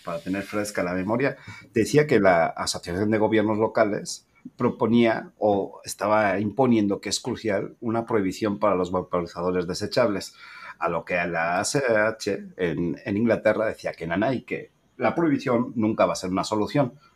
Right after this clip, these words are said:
Bueno, esto es lo que, lo que dice muy por encima el, el titular,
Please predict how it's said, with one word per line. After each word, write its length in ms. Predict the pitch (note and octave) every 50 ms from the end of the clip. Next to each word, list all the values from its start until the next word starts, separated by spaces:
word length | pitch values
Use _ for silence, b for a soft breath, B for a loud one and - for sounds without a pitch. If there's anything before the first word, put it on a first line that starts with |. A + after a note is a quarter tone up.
| b b b b b b b _ _
Bueno, 320 | - F#2+ G2 F#2 D#2+ - -
esto 260 | - A#2+ - - C3
es 60 | G2+
lo 140 | G#2 G#2+ -
que, 320 | - F#2+ F#2+ F2 E2+ - - -
lo 140 | C3 A2 -
que 80 | - F2
dice 460 | F#2 F#2+ F#2 - - G#2 G2 F#2 _ _
muy 220 | F#2+ G2 C3 B2
por 180 | A#2+ - A2+ A2+
encima 320 | G2+ - C3+ C3 A#2 A2
el, 180 | G#2 F2+ E2+ C#2+ -
el 160 | - G#2+ G2+
titular, 460 | A#2+ B2+ A#2+ C#3 C3+ B2+ B2 B2 -